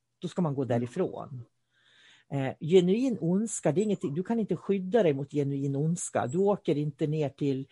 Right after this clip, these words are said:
Speaker 1: eh, Isis och Syrien och, och krigarna, <laughs> liksom.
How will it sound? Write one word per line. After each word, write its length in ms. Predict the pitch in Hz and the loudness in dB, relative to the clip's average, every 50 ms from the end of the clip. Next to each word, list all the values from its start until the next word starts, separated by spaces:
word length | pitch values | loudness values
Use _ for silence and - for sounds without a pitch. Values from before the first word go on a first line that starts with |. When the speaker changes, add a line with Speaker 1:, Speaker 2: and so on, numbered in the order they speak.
| - - - - - - - _ | -16 -20 -20 -20 -20 -20 -16 _
Speaker 1:
eh, 360 | - 139 139 131 127 - - | -4 -4 -2 -2 -2 -4 -4
Isis 540 | 160 151 151 143 135 - - 147 135 - - | -2 -2 0 -2 -2 -2 -2 -2 -2 -2 -2
och 100 | 151 135 | -4 -4
Syrien 580 | - - 165 147 139 143 135 139 139 135 131 139 | -4 -4 -4 -2 -2 -2 0 0 0 0 0 0
och, 220 | 139 131 127 135 | 0 0 0 0
och 100 | 143 135 | 0 0
krigarna, 600 | - - 151 147 151 147 160 156 147 147 156 170 - | 0 0 2 0 2 4 4 4 6 4 2 0 -2
<laughs> 40 | - | -2
liksom. 500 | 190 160 151 - - - 147 135 139 | -2 -2 -2 -2 0 2 2 2 2